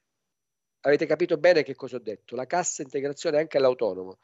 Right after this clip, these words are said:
Cioè, ci sono dei periodi in cui gli autonomi hanno delle difficoltà. Bene, noi le, le, durante la, durante il periodo covid l'abbiamo fatto,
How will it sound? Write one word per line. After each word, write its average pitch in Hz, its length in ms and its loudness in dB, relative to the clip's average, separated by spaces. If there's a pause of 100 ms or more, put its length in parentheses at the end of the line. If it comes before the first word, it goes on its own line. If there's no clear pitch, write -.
(220)
Cioè, - 160 -10
ci - 120 -6
sono 175 180 8
dei 143 160 6
periodi 143 340 6
in 131 80 -8
cui 139 180 -4
gli 131 100 2
autonomi 131 460 4
hanno 127 180 2
delle 127 180 0
difficoltà. 131 580 0 (220)
Bene, 135 300 4
noi 175 180 2
le, 143 240 0
le, 139 180 -4
durante 165 320 2
la, 143 140 0 (240)
durante 165 380 -4
il 143 60 -8
periodo 139 280 2
covid 107 300 0
l'abbiamo 110 320 2
fatto, 151 460 2